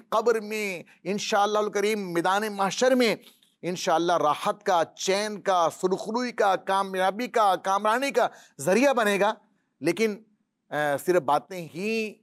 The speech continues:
کر لینا کافی نہیں ہے، ان باتوں پر عمل بھی کرنا ہے۔ ہمارے آقا علیہ السلام کا جو اخلاق کریمہ تھا، اسے اپنانا ہے۔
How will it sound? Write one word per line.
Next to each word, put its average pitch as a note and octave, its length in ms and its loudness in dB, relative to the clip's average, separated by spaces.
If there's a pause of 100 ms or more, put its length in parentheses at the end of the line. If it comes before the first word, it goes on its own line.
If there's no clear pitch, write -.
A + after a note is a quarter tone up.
(120)
کر A3 160 0
لینا G3+ 260 0
کافی F3+ 300 2
نہیں E3 260 -6
ہے، G3 300 -6
ان F3+ 200 -10
باتوں D#3 320 -2
پر F#3 160 -4
عمل A3+ 180 0
بھی A#3 100 -6
کرنا B2 460 -4
ہے۔ - 140 -20 (320)
ہمارے D3 220 2
آقا D#3 240 0
علیہ D#3+ 280 0
السلام E3 400 -4
کا E3 160 0 (280)
جو - 140 -4
اخلاق G#3 400 -4
کریمہ A#3 360 0
تھا، G3+ 120 2
اسے E3+ 200 0
اپنانا C3+ 440 -2
ہے۔ A2+ 100 -12